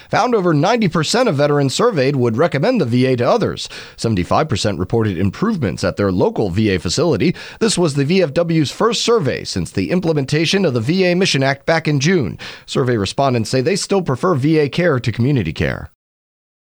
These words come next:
A new study from the rand Corporation finds the biggest concerns of Army spouses are work-life balance, military culture,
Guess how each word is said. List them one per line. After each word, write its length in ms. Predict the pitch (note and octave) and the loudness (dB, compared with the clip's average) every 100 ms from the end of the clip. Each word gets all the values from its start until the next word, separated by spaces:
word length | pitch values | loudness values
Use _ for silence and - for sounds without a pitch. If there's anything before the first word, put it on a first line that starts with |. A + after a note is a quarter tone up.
| _ _ - | _ _ -8
A 60 | E2+ | -2
new 160 | G#2+ | 0
study 320 | C3+ - D#3+ E3+ | 0 0 0 0
from 220 | F3 E3+ | -2 0
the 80 | F3 | 2
rand 260 | A3 A#3 | 2 2
Corporation 640 | D#3+ C3 A#2+ G#2+ E2+ F#2 E2+ | 0 -2 0 0 0 -2 -2
finds 320 | C3 C3+ A#2 | 0 0 0
the 80 | A#2 | -2
biggest 320 | C#3+ C#3+ - | 0 -2 -2
concerns 400 | C#3 B2 D3+ D3 | -2 0 0 0
of 140 | C3 | 0
Army 300 | C3+ E3+ D#3+ | 0 2 2
spouses 540 | C3 F#3 G#3+ G#3 F3+ D#3 | 0 0 0 0 0 2
are 160 | D3+ | 0
work-life 520 | D3 G3 E3+ F#3 F3 | 2 0 0 0 0
balance, 560 | - G#3 G3 E3+ E3 - | 0 2 2 0 -2 -2
military 440 | D#3+ E3 - D3+ | 0 0 0 -2
culture, 400 | B2+ E3 F3+ A#3 | 0 -2 0 0